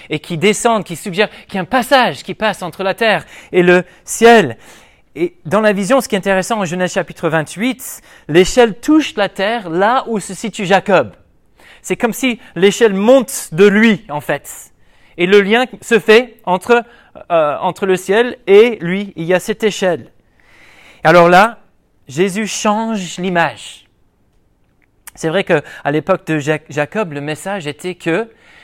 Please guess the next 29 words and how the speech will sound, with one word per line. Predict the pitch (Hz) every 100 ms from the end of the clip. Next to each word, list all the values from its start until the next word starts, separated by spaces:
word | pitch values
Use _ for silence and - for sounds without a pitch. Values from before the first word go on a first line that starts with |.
| _
Dieu | 135 120 196 240 247 _ _ _ _ _ _ _ _
voulait | 139 131 160 185 214
ouvrir | 240 190 240 220 -
une | 147 139
porte | 190 202 - - - _ _ _
pour | -
toutes | - -
les | 185
nations | 165 143 - 151
de | 135
la | 123
terre, | - 147 - _ - - _ _ _ _ _ _ _
pour | - _
qu'il | 185
y | 160
ait | 202 226 _ _ _
une | 160 156
vraie | 139 190 196 _ _
communion | - 214 220 214 160 160 185
avec | 131 131 127 -
lui | 180 - - -
et | 147
qu'il | - 156
allait | 151 147
vers-, | 131 190
faire | - - - 202 202
ça | - 170 - - _ -
à | 190
travers | - - 147 120 113 113 151